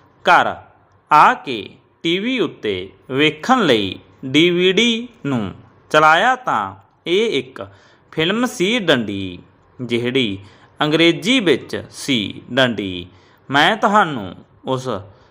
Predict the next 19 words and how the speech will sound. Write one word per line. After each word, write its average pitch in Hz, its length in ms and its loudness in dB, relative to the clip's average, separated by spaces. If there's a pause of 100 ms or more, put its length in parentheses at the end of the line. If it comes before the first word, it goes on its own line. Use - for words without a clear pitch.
(160)
ਫਿਲਮ 196 380 0
ਦੀ 110 320 -4 (200)
ਕਹਾਣੀ 120 640 2 (540)
ਪੰਜਾਬੀ 165 840 0 (180)
ਵਿੱਚ 131 420 -4 (480)
ਦੱਸਦਾ 139 720 2 (460)
ਹਾਂ 127 340 0 (260)
ਡੰਡੀ। 98 540 -6 (760)
ਬਹੁਤ 160 600 2 (260)
ਪੁਰਾਣੀ 165 480 4
ਗੱਲ 117 420 0 (300)
ਹੈ 170 220 0
ਕਿ 101 480 -8 (420)
ਭਾਰਤ 120 520 2 (280)
ਨਾਂ 147 380 4
ਦੇ 117 360 -6 (300)
ਦੇਸ਼ 156 420 0
ਵਿੱਚ 131 460 -4 (320)
ਇੱਕ 117 460 -6